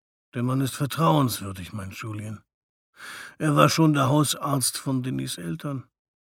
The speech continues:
Julian hat ihn sofort angerufen, nachdem ich ihn bei seiner Arbeitsstelle angerufen habe. Denise' Ehemann sieht bestürzt aus.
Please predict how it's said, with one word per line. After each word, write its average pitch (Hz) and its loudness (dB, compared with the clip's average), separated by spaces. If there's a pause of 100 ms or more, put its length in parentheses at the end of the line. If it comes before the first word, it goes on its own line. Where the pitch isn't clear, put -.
(540)
Julian 170 8
hat 156 4
ihn 160 2
sofort 151 2
angerufen, 139 2
nachdem 135 -4
ich 143 -4
ihn 156 2
bei 139 2
seiner 139 -2
Arbeitsstelle 127 -4
angerufen 127 -2
habe. 131 -8 (1300)
Denise' 139 -2
Ehemann 135 0
sieht 123 -4
bestürzt - -6
aus. 135 -12